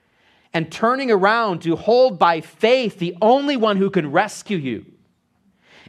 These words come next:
Every time you and I hear the word preached, there ought to be reflection in our hearts before God. This morning, we ought to all be asking ourselves the question, "What needs to change?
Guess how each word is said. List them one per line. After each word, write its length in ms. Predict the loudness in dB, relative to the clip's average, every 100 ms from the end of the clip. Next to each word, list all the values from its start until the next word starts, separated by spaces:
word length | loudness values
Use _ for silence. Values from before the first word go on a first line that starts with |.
| 0
Every 420 | 0 0 -2 -6
time 440 | -6 -6 -4 -2 -2
you 220 | -2 0
and 100 | 0
I 140 | -2
hear 180 | -2 -2
the 80 | -2
word 260 | -2 -4 -6
preached, 500 | -6 -6 -10 -10 -4
there 200 | -4 0
ought 300 | 0 -2 -6
to 120 | -8
be 220 | -4 -4 -4
reflection 720 | -6 -6 -4 -4 -4 -10 -10
in 100 | -8
our 140 | -8
hearts 200 | -6 -6
before 280 | -8 -12 -12
God. 260 | -14 -16 -18 _ _ _ _ _ _ _ -8
This 220 | -6 -4
morning, 340 | -4 -4 -6 -12
we 240 | -10 -8 -2
ought 260 | -2 -2
to 80 | -8 -4
all 200 | -2 -2
be 200 | -4 -8
asking 340 | -8 -8 -10 -14
ourselves 300 | -8 -8 -8
the 80 |
question, 420 | -8 -8 -10 -12 -8
"What 160 | -8
needs 160 | -8 -14
to 60 | -18
change? 460 | -20 -20 -20 _